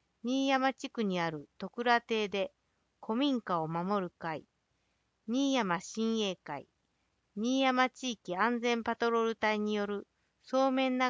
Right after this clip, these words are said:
しが行われました。地域の子どもたちや住民ら約百人が集まり、夏場でも冷たい井戸水で流されるそうめんを美味しそうに食べていました。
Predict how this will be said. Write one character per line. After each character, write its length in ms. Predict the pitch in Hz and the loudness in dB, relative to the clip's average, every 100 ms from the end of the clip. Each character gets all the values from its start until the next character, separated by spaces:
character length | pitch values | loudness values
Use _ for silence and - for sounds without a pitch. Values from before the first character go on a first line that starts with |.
| 233 | 0
し 140 | - 160 | -4 -8
が 140 | 151 | -8
行 140 | - | -6
わ 260 | 180 175 170 | -2 0 0
れ 100 | 165 | -2
ま 160 | 165 165 | -6 -8
し 120 | - | -10
た。 160 | - - _ _ _ _ _ _ _ _ _ _ - | -12 -12 _ _ _ _ _ _ _ _ _ _ -12
地 240 | 269 262 | -4 -4
域 160 | - 190 | 0 -2
の 120 | 175 | 0
子 140 | 196 | 0
ど 120 | 196 | 0
も 120 | 214 208 | 0 0
た 160 | 185 | -2
ち 160 | - 180 | -4 -4
や 180 | 175 - - _ _ | -4 -4 -16 _ _
住 300 | 180 214 233 | -8 0 2
民 280 | 220 220 208 | 2 0 0
ら 200 | 196 190 - _ _ _ - | 0 -2 -4 _ _ _ -4
約 260 | 247 233 | -4 -4
百 320 | 196 208 - 277 | -10 -6 0 2
人 220 | 240 196 | 2 0
が 140 | 165 - | -2 -4
集 120 | 185 | -6
ま 160 | 170 156 | -4 -6
り、 140 | - _ _ _ _ _ - | -12 _ _ _ _ _ -8
夏 340 | 190 196 240 | -6 -6 -2
場 140 | 233 226 | 0 2
で 120 | 220 | 2
も 220 | 180 - _ _ _ _ | 0 -4 _ _ _ _
冷 220 | 233 269 277 | -2 -2 2
た 200 | 269 220 | 2 2
い 100 | 185 | 0
井 60 | |
戸 120 | 226 | 0
水 240 | 247 208 170 | 0 -2 -4
で 140 | 175 | -4
流 260 | 170 175 190 | -2 -4 -4
さ 100 | 214 | -2
れ 140 | 202 180 | -2 -2
る 80 | 175 | -4
そ 260 | - 214 | -2 -2
う 40 | 190 | 0
め 160 | 175 | -4
ん 120 | 165 | -4
を 160 | 165 - _ _ _ | -8 -12 _ _ _
美 180 | - 262 | 0 0
味 40 | 262 | -2
し 80 | - | -4
そ 200 | 277 262 | 0 0
う 20 | |
に 120 | 190 | 0
食 120 | 190 185 | -4 -4
べ 100 | 180 | -6
て 100 | 160 | -8
い 100 | 156 | -8
ま 160 | 156 | -10
し 120 | - | -14
た。 160 | - | -20